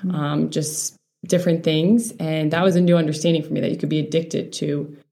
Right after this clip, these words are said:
Speaker 2: emotions.
Speaker 1: Mm-hmm.
Speaker 2: Um, but the therap-, one of the therapists was talking about just for today, Sarah, like, just for today, choose to be present. Just for today, choose to focus on things that are bringing more peace into your life or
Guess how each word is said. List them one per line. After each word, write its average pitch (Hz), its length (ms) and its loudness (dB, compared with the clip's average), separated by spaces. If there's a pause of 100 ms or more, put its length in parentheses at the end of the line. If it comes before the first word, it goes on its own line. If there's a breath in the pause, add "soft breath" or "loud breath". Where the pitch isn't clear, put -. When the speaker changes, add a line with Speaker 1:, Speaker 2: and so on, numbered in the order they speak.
(100)
Speaker 2:
emotions. - 720 0 (160)
Speaker 1:
Mm-hmm. 190 240 -6
Speaker 2:
Um, 156 340 0 (120)
but 170 100 4
the 175 520 4
therap-, 180 280 0
one 180 140 4
of 165 40 6
the 165 60 0 (120)
therapists 160 360 0
was 151 120 -8
talking 160 200 -2
about - 240 -2
just - 380 0
for 175 120 2
today, 151 280 -2
Sarah, - 320 -6 (100)
like, 170 220 -4
just 180 400 2
for 240 100 2
today, 156 480 2
choose 156 400 -2
to 156 80 -2
be 156 140 -2
present. - 520 -2
Just 175 360 0
for 196 120 0
today, 156 640 2 (320 loud breath)
choose 175 280 4
to 180 80 4
focus 165 420 2
on 151 560 0 (100)
things 175 280 6
that 170 100 2
are 165 60 4
bringing 156 280 2
more 151 140 2
peace - 380 -2
into 160 200 0
your 156 100 0
life 151 300 -2
or 156 220 -2